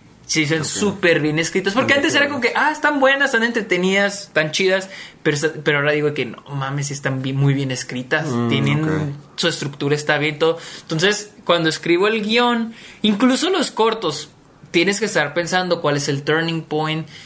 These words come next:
Speaker 1: también tienes que pensar qué es lo que quiere tu personaje, qué es lo que necesita el personaje, este, y, ugh, a veces sí, a-, hay veces que te sale natural.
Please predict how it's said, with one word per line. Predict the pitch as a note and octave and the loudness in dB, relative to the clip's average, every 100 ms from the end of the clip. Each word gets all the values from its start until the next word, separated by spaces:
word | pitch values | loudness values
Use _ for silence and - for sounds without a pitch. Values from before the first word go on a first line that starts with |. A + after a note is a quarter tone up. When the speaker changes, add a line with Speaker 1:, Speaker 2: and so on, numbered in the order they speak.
| - - | -10 0
Speaker 1:
también | F#3 F#3+ | 2 4
tienes | F#3+ F#3+ | 4 2
que | G3 | 0
pensar | F3 E3 D#3 - | 0 0 0 0
qué | F3 | 2
es | |
lo | F#3 F#3 | 2 2
que | C#3+ | 0
quiere | D3+ C#3+ | -2 -2
tu | C#3 | -4
personaje, | C3 C#3 D#3+ F3 F3+ | -4 -4 -4 -4 -4
qué | D3+ | -4
es | |
lo | C3+ | -4
que | B2+ | -4
necesita | A#2+ A#2+ A#2+ B2 B2 | -8 -6 -6 -6 -6
el | |
personaje, | C3 - C3+ F3 F3+ F3+ E3+ - - - - - | -6 -6 -2 0 0 -2 -4 -8 -20 -20 -16 -2
este, | C#3+ C#3 C#3+ C#3 C3 B2+ A#2 | 0 0 -2 0 0 0 -2
y, | A#2 A#2+ | -2 -4
ugh, | G#2+ - - D3 | -4 -6 -6 -4
a | D3 | -2
veces | C#3+ F#3 | 0 0
sí, | F3+ G3+ G#3 | 2 0 2
a-, | A#3+ B3 B3 | 2 2 2
hay | B3 | 2
veces | D4 E4 F4 | 2 2 0
que | - B3+ | 0 -2
te | F3+ | 0
sale | F3 F#3 | 0 0
natural. | G3+ G3+ C#3+ C#3+ C3 | -2 -2 0 0 -2